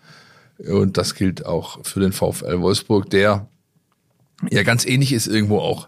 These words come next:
wie der V F B. Ja, der hat im Endeffekt das übernommen, was, äh, was der V F B war, f-, bevor Labadia kam, nämlich er ist die zweitjüngste Mannschaft, die da so auftritt mit dem Altersschnitt. Ja, und dieser Altersschnitt,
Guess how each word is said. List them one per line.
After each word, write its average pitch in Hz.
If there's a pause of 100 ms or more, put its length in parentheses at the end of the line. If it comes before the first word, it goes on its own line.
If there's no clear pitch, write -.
wie -
der 101
V 95
F 95
B. 98
Ja, 95
der 101
hat - (460)
im -
Endeffekt 107
das 107
übernommen, 110
was, 98
äh, 101 (720)
was 110
der 110
V 101
F 98
B 107
war, 104
f-, -
bevor -
Labadia 123
kam, 120
nämlich 110
er 101
ist 101
die 107
zweitjüngste 104
Mannschaft, 127
die 110
da 104
so 101
auftritt 110
mit 104
dem 95
Altersschnitt. -
Ja, 95
und 92
dieser 95
Altersschnitt, 110